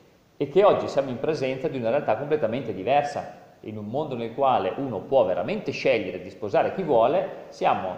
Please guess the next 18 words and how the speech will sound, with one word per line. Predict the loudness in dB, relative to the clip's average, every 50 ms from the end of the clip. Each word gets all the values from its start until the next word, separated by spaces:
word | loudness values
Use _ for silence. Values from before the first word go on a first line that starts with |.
| -6
nella, | -6 -6 -6 -4 -2 -2 -2 -2 -4 -8 -12 -18 -20 -20 -20 -20 _ _ _ -20 _ _ _ _ -20 -20 -20 -20 -20 -20 -20 -20 -20 -20 -20 -20 -20 -20 -20 -20
in | -18 -16 -14
un | -14 -8
modello | -4 0 2 2 2 2 -2 -6
storico | -2 2 4 4 4 2 0 -2 -2 -2 -2 -2 -2 -8 -12 -14 -14
nel | -12 -12 -8
quale | -4 0 2 2 2 2 0 0 -2 -2 -4 -8 -12 -14 -16 -14 -10
i | -8 -8 -6
matrimoni | -4 -6 -6 -6 -4 -2 -2 -2 -2
non | -2 -4 -4
durano. | -4 -6 -6 -8 -10 -12 -12 -16 -20 -20 -20 _ _ _ _ _ _ _ _ _ _ _ _ _ _ _ _ _
Quindi | -10 -10 -10 -10
probabilmente | -10 -2 -2 0 0 0 -2 -2 -4 -4 -4 -4 -4 -4 0 0 0 0 0 -4 -10 -12 -14 -16 -18 -18 -20 -16
dal | -14 -14 -12
punto | -6 -6 -4 -4 -2 -4
di | -4 -4 -4
vista | -2 -2 -4 -4 -4 -6 -4
della | -4 -2 -2 -2 -2 -4 -4 -4 -6 -8 -12 -18